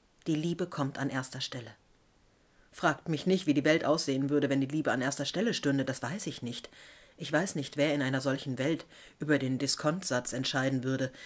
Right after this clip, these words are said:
Ich weiß nichts über die Einzelheiten. Aber ich hoffe trotzdem, dass diese Zeiten kommen.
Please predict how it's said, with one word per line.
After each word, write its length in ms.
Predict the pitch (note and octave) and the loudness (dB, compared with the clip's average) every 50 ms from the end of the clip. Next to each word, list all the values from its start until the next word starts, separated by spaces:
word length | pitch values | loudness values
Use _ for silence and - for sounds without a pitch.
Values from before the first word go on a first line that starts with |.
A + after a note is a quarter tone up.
| - - - | -18 -12 -10
Ich 180 | C#3+ - - | -8 -4 -2
weiß 240 | D3+ C3 D3 - - | 0 0 0 0 0
nichts 340 | C#3 C#3+ D3 - - - - | -2 -2 -4 -2 -2 0 0
über 140 | D#3 - C3 | 0 -2 -4
die 160 | A#2+ B2+ - | -4 -4 -4
Einzelheiten. 840 | A2+ A#2 C#3 E3 - - B2+ A#2+ A#2+ A#2 B2 - - - A#2+ A#2 - - _ _ _ _ _ _ _ _ _ _ _ _ - | -4 -4 -2 0 0 0 -2 -2 -4 -4 -6 -6 -6 -6 -8 -8 -10 -14 _ _ _ _ _ _ _ _ _ _ _ _ -10
Aber 120 | - - C3+ | -6 -4 -4
ich 160 | B2 - - | -4 -4 -6
hoffe 200 | C#3 - - - - | -6 -8 -8 -10 -12
trotzdem, 540 | - - B2 A#2+ - - - - - - - _ _ _ _ _ _ - | -10 -10 -8 -6 -6 -6 -6 -8 -12 -20 -20 _ _ _ _ _ _ -12
dass 180 | - B2+ - - | -8 -8 -6 -4
diese 320 | C3+ C3 A#2+ - A2+ - | -4 -4 -4 -6 -8 -8
Zeiten 480 | - - C#3 A#2+ A2 - - A#2 - - | -8 -6 -6 -6 -8 -8 -12 -14 -12 -12
kommen. 320 | - - A#2+ A2 A2+ A#2 | -12 -12 -12 -12 -14 -18